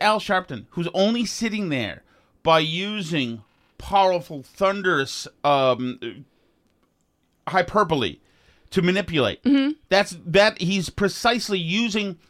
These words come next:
Speaker 1: It's like in the movie Patton, when Patton says, "I read your book, you son of a bitch," uh, about Rommel. Yes, Vivek has read your book, Al Sharpton. He's
Speaker 2: Yeah.
Speaker 1: seen, learned from you how to do this game. He's got a skin in the game because he's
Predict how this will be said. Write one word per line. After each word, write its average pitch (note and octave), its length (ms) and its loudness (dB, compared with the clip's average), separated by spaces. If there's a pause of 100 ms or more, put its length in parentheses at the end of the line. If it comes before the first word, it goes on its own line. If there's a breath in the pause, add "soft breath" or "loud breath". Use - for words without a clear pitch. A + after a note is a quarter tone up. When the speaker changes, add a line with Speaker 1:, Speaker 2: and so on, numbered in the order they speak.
Speaker 1:
It's - 100 -8
like F3+ 160 0
in D#3 140 0
the C3+ 80 2
movie D#3 260 0
Patton, C#3 400 0
when B2 120 -4
Patton C#3+ 320 -2
says, C#3+ 160 -4
"I D3 80 2
read D3+ 280 0
your D3+ 100 -2
book, E3 260 -2
you C3+ 120 -2
son C#3+ 160 -2
of C3 100 -2
a C3 60 -2
bitch," C3 280 -6
uh, C#3 220 0
about C3+ 260 0
Rommel. C#3 480 2 (360 soft breath)
Yes, D#3+ 260 2
Vivek F#3+ 240 2
has G#3 120 -2
read F#3+ 160 2
your E3+ 100 -2
book, G3 240 -4 (300)
Al C#3+ 140 0
Sharpton. G#2+ 300 -4 (260)
He's D#4 120 2
Speaker 2:
Yeah. D4+ 120 6
Speaker 1:
seen, A3+ 380 -2
learned E3+ 420 4
from A#3 180 2
you G#3 360 -4
how G3+ 160 4
to A#3 60 -2
do C4 180 -2
this G3+ 240 2
game. F3+ 340 -2 (260 soft breath)
He's F#3+ 220 0
got G3+ 340 4 (140)
a D#3+ 400 -2
skin A3+ 240 -6
in C4 60 -4
the C4 60 -2
game G#3+ 240 -4
because D3+ 300 -2
he's E3 360 -4